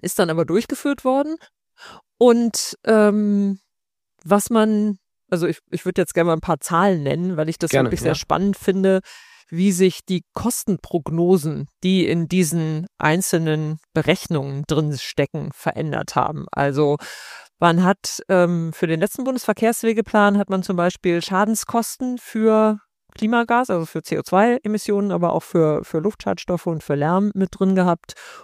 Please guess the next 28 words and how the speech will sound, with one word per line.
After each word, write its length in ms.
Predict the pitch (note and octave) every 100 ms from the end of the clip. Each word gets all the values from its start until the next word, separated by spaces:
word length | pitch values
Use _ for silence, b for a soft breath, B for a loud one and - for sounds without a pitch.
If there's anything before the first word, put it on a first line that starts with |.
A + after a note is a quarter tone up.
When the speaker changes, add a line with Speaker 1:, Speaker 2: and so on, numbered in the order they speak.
| B
Speaker 1:
und 100 | G3
natürlich 280 | F#3+ G#3 E3+
auch 100 | D3
Baukosten, 680 | D#3 F3 G#3+ - B3 B3+
also 180 | E3 D#3+
das 140 | D#3+
sind 160 | F3+ D#3+
eigentlich 500 | D3 D#3 E3 - - -
die 160 | D#3
hauptsächlichen 520 | D#3 D#3 D#3 D3+ C#3 D#3
Kosten, 480 | F3+ G3+ - E3+ - _ _ _ _ _ -
ähm, 500 | F3+ F#3 F#3+ F#3 F#3 _ _ _ _ _ _ -
mit 140 | -
Preisstand 460 | - E3+ F#3+ E3+ E3
zweitausendzwölf. 840 | E3 E3+ E3+ D#3+ - E3+ D#4 - _ _ _ _ b b
Und 580 | - G#3+ G#3 G3 - - - _ _ _ _
für 260 | - G3+ -
eine 200 | A3 A3+
Tonne 260 | A3 G#3+
C 160 | - F#3
O 60 |
zwei 400 | D3+ F3+ G3+ C#4 D4
wurde 300 | - G#3 G#3
berechnet, 560 | F#3 E3 G#3+ - A#3+ -
die 160 | F3+ -
also 160 | D3+
emittiert 480 | E3 D#3 C3+ A3+ -
wird 340 | B3 C4 -